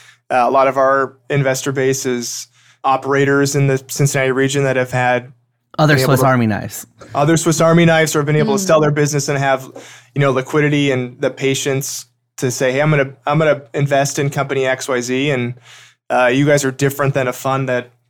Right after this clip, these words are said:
Speaker 1: is gonna be in it for two to five years and sell it, and I'm okay if I don't get my money back right away 'cause I wanna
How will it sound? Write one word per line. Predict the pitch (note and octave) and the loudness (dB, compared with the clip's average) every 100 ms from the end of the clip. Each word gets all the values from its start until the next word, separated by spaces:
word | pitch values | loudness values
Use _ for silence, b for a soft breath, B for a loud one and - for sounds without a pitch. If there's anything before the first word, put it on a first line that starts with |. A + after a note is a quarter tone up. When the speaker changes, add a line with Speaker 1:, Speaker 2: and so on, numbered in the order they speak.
| _ - | _ -10
Speaker 1:
is | C#3 | -6
gonna | C#3 B2+ | -4 -4
be | C3 B2+ B2 A#2+ | -2 -2 -4 -6
in | D3 C3+ | -6 -4
it | C3+ | -4
for | C#3 | -6
two | C#3 C#3+ | -6 -6
to | |
five | C3+ C#3 C3+ | -4 -4 -2
years | C#3 C3 | -2 -4
and | B2 A#2 _ _ | -8 -12 _ _
sell | - B2 C3 | -6 -2 -2
it, | F3+ | -2
and | D3 B2+ C3 - b b b _ | -4 -6 -12 -18 b b b _
I'm | C3 B2+ | -4 -4
okay | B2 C#3 | 0 -2
if | C3+ | 2
I | C3 | 0
don't | B2+ | 0
get | C3 | -2
my | B2 A#2+ | -2 -4
money | A#2+ C3 | -4 -2
back | C3 D#3+ | -2 -2
right | D3 C#3+ | -2 -2
away | C#3+ D3+ | -2 -4
'cause | - | -4
I | B2 | -4
wanna | A#2+ A#2+ | -4 -6